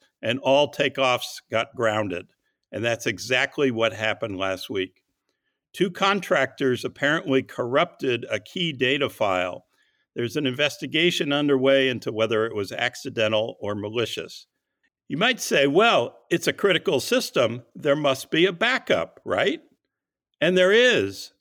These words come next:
except the backup system accessed the same corrupt data file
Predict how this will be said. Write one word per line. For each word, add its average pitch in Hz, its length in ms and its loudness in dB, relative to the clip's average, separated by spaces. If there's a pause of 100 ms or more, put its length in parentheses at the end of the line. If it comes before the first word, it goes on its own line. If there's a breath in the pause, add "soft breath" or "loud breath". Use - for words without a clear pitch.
(160)
except - 440 -4
the 120 80 -4
backup 156 520 0
system 117 600 -2 (340)
accessed - 600 -2
the 147 100 -2
same 175 460 -2
corrupt 147 520 -2
data 135 280 2
file 117 560 2